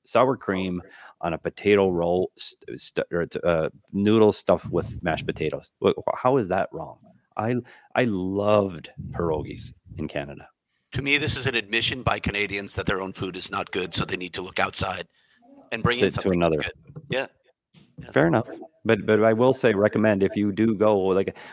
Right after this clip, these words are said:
Speaker 1: we would go to a bar in, in Calgary, and that's, I, every time I went to Calgary, I'd order,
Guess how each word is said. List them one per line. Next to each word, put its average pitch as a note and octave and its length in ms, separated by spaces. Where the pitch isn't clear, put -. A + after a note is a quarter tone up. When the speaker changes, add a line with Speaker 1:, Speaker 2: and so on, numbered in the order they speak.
Speaker 1:
we G2+ 120
would G#2 140
go G#2 180
to G2 140
a F#2 40
bar F#2+ 300
in, F#2 120
in F2 220
Calgary, F#2 400
and E2+ 80
that's, - 300
I, F2 240
every F#2+ 180
time F#2+ 240
I G2 60
went F#2+ 180
to F#2+ 60
Calgary, F#2 320
I'd E2 100
order, F2+ 600